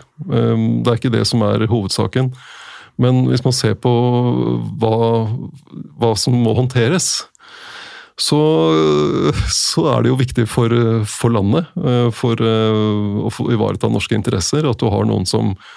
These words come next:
kan gjøre den jobben med trygghet og, og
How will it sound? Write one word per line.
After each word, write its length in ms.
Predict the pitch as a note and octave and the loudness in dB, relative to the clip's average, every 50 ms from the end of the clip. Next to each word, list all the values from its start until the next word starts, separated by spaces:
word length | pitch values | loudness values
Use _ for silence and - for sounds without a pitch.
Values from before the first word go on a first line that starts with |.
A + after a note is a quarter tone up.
| - - - | -20 -12 -8
kan 340 | - - B2 A#2 A2 A#2 A#2+ G#2 - D3 G#3 A3 - - - | -2 0 0 2 2 2 0 0 -4 -10 -16 -14 -14 -10 -6
gjøre 320 | - A2+ A2+ G#2 G2 G2+ A2 G#2 | -2 0 2 2 2 2 2 2
den 180 | G#2 G#2 A2 A2 G#2+ | 2 2 2 2 2
jobben 400 | - - G#2 A#2+ A#2+ B2 A#2+ A2 | 0 0 0 0 2 2 2 2
med 320 | G#2+ G#2+ A2 G#2+ G#2+ G2+ G2+ - | 2 2 2 2 0 -2 -2 -2
trygghet 480 | A#2 G#2+ G#2 G2+ G#2 A2 A2 G#2 - - | -2 -2 0 0 0 0 -2 -2 -2 -2
og, 480 | A#2 A2 A2 G#2+ G#2+ G#2+ G#2 G2 - - - - - - - - - - - | 0 0 2 2 2 0 0 -2 -4 -8 -18 -20 -20 -20 -20 -20 -12 -4 -2
og 220 | A2+ G#2+ G#2+ G#2 | 0 2 2 2